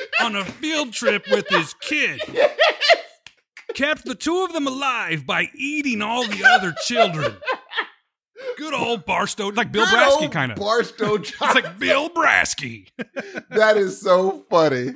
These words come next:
Speaker 2: All right.
Speaker 1: All right. Now this one, I don't know if you're gonna get this one.
Speaker 2: Oh,
Speaker 1: But
Speaker 2: oh, you done messed up. You done messed
Speaker 1: <laughs>
Speaker 2: up.
Speaker 1: I will tell you this. Out of everyone that we have played on the
Speaker 2: Uh-huh.
Speaker 1: show so far,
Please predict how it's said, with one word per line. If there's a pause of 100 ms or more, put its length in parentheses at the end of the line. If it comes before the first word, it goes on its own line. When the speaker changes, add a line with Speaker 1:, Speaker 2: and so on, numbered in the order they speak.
(1000)
Speaker 2:
All
right. (340)
Speaker 1:
All
right.
Now
this
one, (1300)
I
don't
know
if
you're
gonna
get
this
one. (480)
Speaker 2:
Oh,
Speaker 1:
But
Speaker 2:
oh,
you
done
messed
up. (400)
You
done
messed
Speaker 1:
<laughs>
Speaker 2:
up. (240)
Speaker 1:
I
will
tell
you
this. (480)
Out
of
everyone
that
we
have
played (220)
on
the
Speaker 2:
Uh-huh.
Speaker 1:
show
so
far,